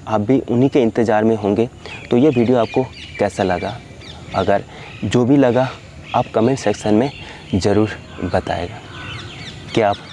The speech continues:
B वॉइस के फ़ैन हैं? क्या आप बी वॉइस को जानते हैं? अगर जानते हैं तो उसके बारे में एक बातें, जो सबसे अच्छी बात ज़रूर लिखना।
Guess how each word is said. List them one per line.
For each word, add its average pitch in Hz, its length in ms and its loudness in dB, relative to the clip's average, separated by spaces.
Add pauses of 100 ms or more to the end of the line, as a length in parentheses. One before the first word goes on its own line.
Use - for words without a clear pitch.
(160)
B 104 80 2
वॉइस 98 260 0
के 110 160 0 (640)
फ़ैन 107 200 0
हैं? 131 160 -6 (680)
क्या 131 240 2
आप 113 100 -2
बी 101 120 2
वॉइस 101 240 2
को 110 120 0
जानते 92 340 -2
हैं? 123 180 -6 (440)
अगर 104 220 0
जानते 101 380 0
हैं 131 200 -4 (460)
तो 147 140 2 (120)
उसके 160 280 2
बारे 98 300 2
में 104 200 2 (400)
एक 127 180 0
बातें, 98 640 -2
जो 156 100 2
सबसे - 380 0
अच्छी - 360 0
बात 95 220 0 (580)
ज़रूर 107 360 2
लिखना। 92 420 -2